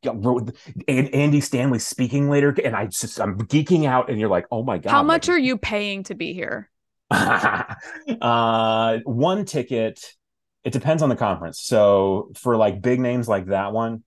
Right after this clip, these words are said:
Speaker 1: um, you're looking at probably a hundred seventy-five, two hundred fifty dollars for a weekend ticket.
Speaker 2: Yeah.
Speaker 1: Um, and then, you know, on top of that, you have travel, room and board, that kind of stuff.
Speaker 2: Right. Did you
Speaker 1: So
Speaker 2: ever hear of Passion Conference?
Speaker 1: Oh,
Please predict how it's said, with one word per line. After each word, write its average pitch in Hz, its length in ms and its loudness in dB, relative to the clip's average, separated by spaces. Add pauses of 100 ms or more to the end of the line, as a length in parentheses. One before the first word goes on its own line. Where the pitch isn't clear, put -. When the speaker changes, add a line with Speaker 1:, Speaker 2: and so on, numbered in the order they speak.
(120)
Speaker 1:
um, 92 680 -4 (300)
you're 110 180 0
looking 107 260 0
at 92 260 0 (360)
probably 107 240 4
a 95 40 0
hundred 101 280 0
seventy-five, 90 440 0
two - 100 -10
hundred 90 160 -4
fifty 87 260 -8
dollars 82 340 2
for 87 180 -4
a 82 60 -4
weekend 82 320 -6
ticket. 90 400 -4 (420)
Speaker 2:
Yeah. - 560 0
Speaker 1:
Um, 85 180 -4 (680)
and 107 220 0
then, 110 400 4 (340)
you 117 100 -4
know, 101 80 2
on 92 80 2
top 101 160 0
of 95 60 -4
that, 85 100 0
you 85 80 -2
have 82 120 -4
travel, 85 760 -2
room 87 180 -4
and 80 100 -6
board, 78 480 0 (240)
that 71 160 -12
kind - 140 -12
of - 60 -10
stuff. 196 80 -4
Speaker 2:
Right. 175 260 -4 (260)
Did 247 140 0
you 285 60 2
Speaker 1:
So - 20 4
Speaker 2:
ever 330 120 0
hear 330 120 2
of 277 140 -4
Passion 214 500 -4
Conference? 247 840 -8 (100)
Speaker 1:
Oh, 180 240 2